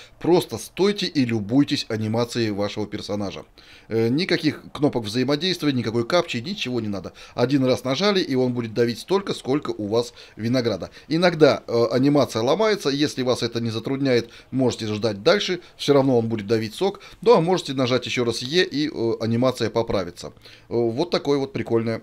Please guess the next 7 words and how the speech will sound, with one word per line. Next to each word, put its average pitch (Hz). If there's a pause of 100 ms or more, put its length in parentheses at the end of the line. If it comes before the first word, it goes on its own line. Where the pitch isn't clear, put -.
(100)
занятие. 104 (960)
К -
сожалению, 131
дальше 175
опять 131
наступают 117
проблемы. 113